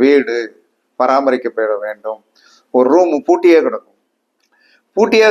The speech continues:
கிடந்துச்சுன்னா அங்க என்ன சொன்னா, கேது உள்ள போய் உட்கார்ந்துக்கிடுவார். ஒரு பரண், பரன்ல வந்து என்ன சொன்னா, டஞ்சன் கணக்குல மேல தூக்கி, தூக்கி, தூக்கி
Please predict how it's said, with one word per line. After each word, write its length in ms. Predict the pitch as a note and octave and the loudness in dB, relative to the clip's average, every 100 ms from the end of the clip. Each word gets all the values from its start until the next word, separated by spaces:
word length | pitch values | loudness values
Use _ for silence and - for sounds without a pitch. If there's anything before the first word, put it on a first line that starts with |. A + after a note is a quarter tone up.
| E3 | 2
கிடந்துச்சுன்னா 500 | E3+ E3 E3 - E3 | -2 -2 -6 -2 -4
அங்க 120 | C#3 C3+ | -2 -6
என்ன 100 | C#3+ C3+ | -8 -10
சொன்னா, 160 | C3+ D#3+ - | -10 -8 -2
கேது 220 | D3 C3+ | -2 -2
உள்ள 120 | A#2 A#2+ | -2 -4
போய் 140 | A#2 G#2+ | -4 -8
உட்கார்ந்துக்கிடுவார். 840 | A2+ A2+ G2+ G2+ G2 _ - - - _ _ _ - _ - | -8 -12 -16 _ -20 _ -16 -16 -18 _ _ _ -20 _ 0
ஒரு 100 | C#3 C#3 | 0 0
பரண், 320 | C#3+ D#3 E3 - - _ _ _ _ _ _ _ _ _ _ - | 0 0 0 -6 -20 _ _ _ _ _ _ _ _ _ _ -4
பரன்ல 320 | D#3 F#3 F3 D#3+ | 0 0 0 -2
வந்து 140 | D#3+ | -2
என்ன 100 | D#3 D3+ | -4 -4
சொன்னா, 160 | C#3+ B2+ - | -6 -6 -2
டஞ்சன் 520 | D3+ F3 F3 G3+ F#3 | -2 -2 -2 -2 0
கணக்குல 300 | E3+ F3 E3+ D3+ C#3+ | -2 -2 -2 -4 -2
மேல 180 | D3 D3 D3 | -2 -2 -2
தூக்கி, 240 | E3+ E3 D3+ | -2 -2 -2
தூக்கி, 260 | D#3 D3 B2+ | -4 -2 -2
தூக்கி 200 | C#3+ | -2